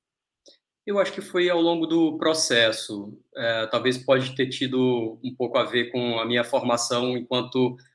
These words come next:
os filmes que eu assisti, né, e os filmes que eu gostava também, né? E eu acho que desde adolescente, né, os filmes, vários filmes que me chamam a atenção, por exemplo,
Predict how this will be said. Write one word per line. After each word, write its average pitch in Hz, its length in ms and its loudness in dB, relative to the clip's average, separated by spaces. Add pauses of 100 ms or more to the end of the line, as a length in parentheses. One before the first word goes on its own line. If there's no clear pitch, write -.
(120)
os 131 140 -2
filmes 151 300 6
que - 80 0
eu 123 80 2
assisti, 113 540 -4
né, 123 240 4
e 120 60 2
os 120 100 -2
filmes 135 300 0
que 143 100 2
eu 131 220 2
gostava 123 680 2
também, 101 380 -12
né? 107 180 -12 (640)
E 110 880 -2
eu 104 80 -4
acho 107 160 -6
que 131 80 -12
desde 120 640 0
adolescente, 123 840 0
né, 117 180 2
os 110 140 -6
filmes, - 440 -10 (360)
vários 123 320 2
filmes 120 180 -4
que 120 120 -8
me 117 80 -6
chamam 113 200 -4
a 110 40 -6
atenção, 117 420 0
por 120 80 -4
exemplo, 107 340 -4